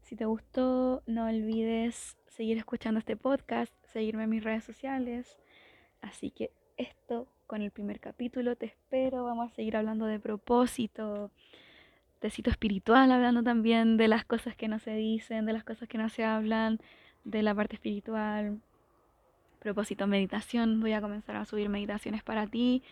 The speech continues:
para que las tengas siempre. Es un regalo que yo quiero hacerte.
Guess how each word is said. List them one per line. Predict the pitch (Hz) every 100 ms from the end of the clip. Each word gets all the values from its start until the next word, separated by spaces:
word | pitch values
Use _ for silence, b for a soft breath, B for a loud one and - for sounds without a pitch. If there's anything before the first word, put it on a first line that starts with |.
| B B
para | - 214
que | 208
las | 214
tengas | - 214 214 214
siempre. | - 226 269 262 262 233 226 226
Es |
un | 226 220
regalo | 226 220 226 226 226 B B B
que | 226
yo | 214
quiero | 233
hacerte. | 226 - 233 233 - 226 226